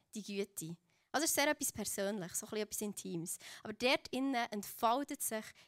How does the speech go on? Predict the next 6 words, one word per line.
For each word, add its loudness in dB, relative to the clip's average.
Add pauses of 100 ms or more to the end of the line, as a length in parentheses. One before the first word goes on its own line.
die -2
Güte, -2 (200)
die -6
Barmherzigkeit 0 (320)
von -4
Gott. -10